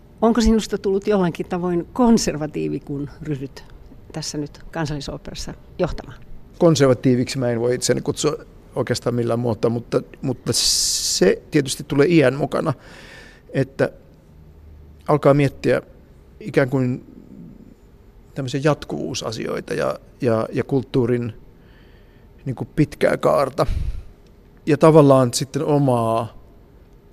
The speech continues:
Speaker 2: asemaa tämmöisessä niin kuin suuressa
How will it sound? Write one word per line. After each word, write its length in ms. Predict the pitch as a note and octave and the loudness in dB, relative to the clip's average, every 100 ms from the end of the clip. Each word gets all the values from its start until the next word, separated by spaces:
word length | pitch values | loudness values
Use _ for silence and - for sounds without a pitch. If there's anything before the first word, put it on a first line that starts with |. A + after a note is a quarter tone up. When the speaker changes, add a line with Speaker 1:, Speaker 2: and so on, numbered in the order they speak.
| - - | -20 -10
Speaker 2:
asemaa 840 | - B2+ A#2+ B2+ A2+ A2 A2 A#2+ B2 | 0 2 4 4 4 0 0 -2 -4
tämmöisessä 580 | B2+ B2 B2+ - - - | -4 -6 -4 -8 -6 -6
niin 140 | G2 | -8
kuin 160 | - B2+ - - - | -12 -14 -14 -20 -12
suuressa 640 | - B2+ A2 A2+ - C3 | -4 -2 0 0 -2 -4